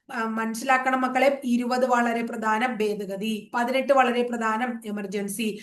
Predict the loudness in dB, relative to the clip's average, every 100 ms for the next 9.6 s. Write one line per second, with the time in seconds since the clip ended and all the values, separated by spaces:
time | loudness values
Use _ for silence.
0 | -14 -6 -4 0 2 4 4 4 6 6
1 | 6 2 2 2 0 -2 -4 -4 -2 0
2 | 2 0 2 2 2 0 -2 -12 -2 2
3 | 4 6 4 6 2 2 0 0 0 -2
4 | -4 -4 -2 -2 -4 -6 -2 2 2 2
5 | 0 0 0 2 4 2 0 0 0 0
6 | -4 -2 0 -2 2 2 2 -2 -4 -6
7 | -12 -20 -20 -4 4 4 6 2 2 4
8 | 4 4 4 4 2 2 0 -2 -2 -2
9 | 0 0 -2 -4 -4 -6